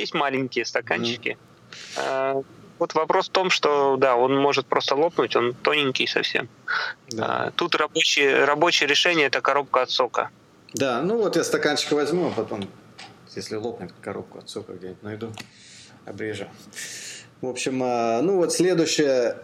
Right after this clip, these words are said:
Speaker 2: необязательное снаряжение, девятый пункт. А, спасательное термоизолирующее одеяло, плёнка, мин размера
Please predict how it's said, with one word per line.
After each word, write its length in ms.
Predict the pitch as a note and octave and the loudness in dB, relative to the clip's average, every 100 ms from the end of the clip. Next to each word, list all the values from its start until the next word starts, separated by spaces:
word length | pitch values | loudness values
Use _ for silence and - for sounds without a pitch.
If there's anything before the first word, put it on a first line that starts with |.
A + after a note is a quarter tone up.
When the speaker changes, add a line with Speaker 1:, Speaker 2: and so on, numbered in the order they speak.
| - - | -10 -2
Speaker 2:
необязательное 720 | C3+ D#3 C#3+ B2 C3+ B2+ A#2+ | 0 2 0 0 0 0 -4
снаряжение, 840 | - A#2 A#2+ A2 A#2 A2 G2+ F#2+ G2 - A2 | -4 -4 -4 -4 -4 -4 -6 -8 -14 -20 -16
девятый 440 | G2+ A2 G#2+ A2 | -10 -10 -8 -12
пункт. 440 | G#2+ D3+ D#3 D#3 - - | -10 -10 -10 -14 -20 -20
А, 220 | G2+ G2+ | -16 -14
спасательное 840 | G2 - D#3+ - D3 C#3+ C#3 B2+ A#2+ | -14 -12 -10 -8 -8 -8 -8 -8 -10
термоизолирующее 1700 | - B2 A#2+ A2+ A2 - - A2 A2+ A2 B2+ C#3 B2+ A2+ G#2+ A#2+ A2 | -8 -8 -8 -8 -8 -10 -12 -10 -10 -8 -8 -8 -8 -10 -10 -12 -12
одеяло, 500 | G#2 A2 A2+ A#2 G#2 | -12 -12 -10 -10 -12
плёнка, 640 | - A#2 C3 B2 A#2 G#2+ G2+ _ _ _ | -12 -12 -10 -12 -12 -14 -16 _ _ _
мин 260 | A#2+ B2+ A2+ | -12 -10 -10
размера 680 | G#2+ G2+ A#2 C3+ B2 A2+ | -10 -10 -10 -8 -8 -10